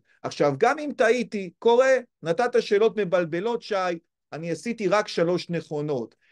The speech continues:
יש לי עוד שני ניסיונות, שלושה ניסיונות בסך הכל,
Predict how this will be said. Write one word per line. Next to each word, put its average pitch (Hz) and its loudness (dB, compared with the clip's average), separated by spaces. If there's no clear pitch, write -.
יש 233 2
לי 254 -4
עוד 208 6
שני 254 0
ניסיונות, 208 0
שלושה 139 -4
ניסיונות 190 -4
בסך 185 -4
הכל, 143 0